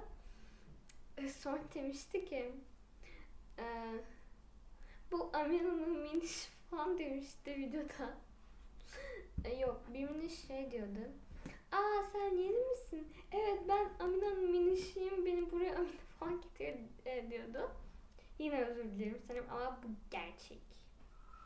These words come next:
Gerçeği söylemek zorundayım. Ve ben de, e, işte kendime bir kanal açmak istemiştim. Ben de işte bazen de miniş videosu falan çekiyordum.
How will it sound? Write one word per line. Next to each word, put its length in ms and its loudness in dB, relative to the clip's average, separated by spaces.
Gerçeği 400 -4
söylemek 460 -4
zorundayım. 680 0
Ve 140 0
ben 260 4
de, 240 -2
e, 360 2
işte 380 -6
kendime 360 0
bir 160 -2
kanal 260 -4
açmak 340 -4
istemiştim. 680 -8
Ben 120 4
de 240 6
işte 360 -6
bazen 480 6
de 80 2
miniş 440 -2
videosu 420 -4
falan 380 0
çekiyordum. 560 -6